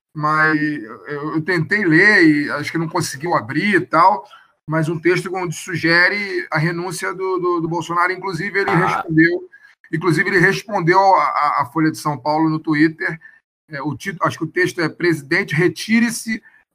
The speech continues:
Speaker 1: e ele respondeu no Twitter, "Não, bom dia."
Speaker 2: Não, que a Folha não era exatamente a renúncia, era pra ele se retirar do, do debate da arena pública e deixar os, entre aspas, técnicos do, do governo trabalharem.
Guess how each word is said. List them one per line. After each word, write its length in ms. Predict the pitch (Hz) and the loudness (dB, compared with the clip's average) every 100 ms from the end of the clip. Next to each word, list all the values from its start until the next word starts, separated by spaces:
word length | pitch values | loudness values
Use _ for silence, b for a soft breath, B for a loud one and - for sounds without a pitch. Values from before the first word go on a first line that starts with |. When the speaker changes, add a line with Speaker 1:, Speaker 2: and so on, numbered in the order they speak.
| _ | _
Speaker 1:
e 80 | 165 | 2
ele 80 | 175 | 4
respondeu 420 | 170 165 170 175 | 2 0 -2 0
no 140 | 175 | 0
Twitter, 440 | 160 170 180 175 156 | -2 -4 -2 0 2
"Não, 400 | 165 180 196 196 | 2 4 2 0
bom 240 | 160 185 165 | -4 -2 -2
dia." 440 | 139 139 117 113 _ _ _ _ _ _ | -4 -6 -6 -12 _ _ _ _ _ _
Speaker 2:
Não, 320 | 127 131 107 | -2 -2 -2
que 100 | 98 | -2
a 160 | 123 123 | -2 -2
Folha 360 | - 135 160 151 | -2 -2 0 0
não 120 | 147 | 0
era 140 | 151 | 0
exatamente 460 | 180 220 135 147 156 | -2 -2 -4 -2 -2
a 40 | |
renúncia, 440 | 151 123 98 - 82 | -2 -2 -4 -4 -4
era 180 | 92 | -2
pra 180 | - 107 | -2 -2
ele 720 | 113 131 139 143 143 139 131 | -2 0 0 -2 -2 -2 -2
se 160 | 123 113 | -4 -4
retirar 520 | 131 131 123 117 131 | -4 -2 -2 0 0
do, 680 | 127 123 113 104 92 82 78 b b _ b - | 0 -2 -2 -4 -8 -8 -16 b b _ b -6
do 140 | 101 | -2
debate 500 | 113 101 101 120 120 | -2 0 0 -2 -2
da 140 | 113 | 0
arena 240 | 110 113 110 | 0 -2 -2
pública 500 | 117 127 135 135 135 | -4 -2 -2 -2 -2
e 60 | |
deixar 560 | 123 110 - 110 117 113 | -2 -2 -2 -2 0 0
os, 360 | 113 104 98 - | 0 -2 -4 -6
entre 280 | 113 107 | -6 -2
aspas, 340 | 110 - 113 - | -2 -2 -8 -6
técnicos 600 | 104 107 - 107 107 101 | -4 -4 -2 -4 -2 -2
do, 320 | 104 104 101 | -2 -2 -2
do 120 | 95 | -2
governo 360 | 98 87 101 101 | -2 -2 -2 -2
trabalharem. 560 | 104 104 92 76 71 | -2 -2 -2 -4 -8